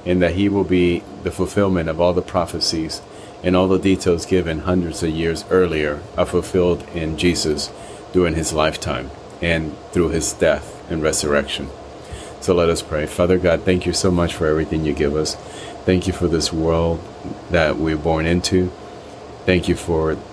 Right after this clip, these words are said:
the Holy Spirit that you send to protect us and to guide us.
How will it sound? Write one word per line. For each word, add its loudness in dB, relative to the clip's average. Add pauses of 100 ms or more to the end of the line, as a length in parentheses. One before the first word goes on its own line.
(140)
the 2
Holy 2
Spirit 2
that 2
you -2
send 0
to 0
protect -2
us 0
and -2
to -2
guide -2
us. 0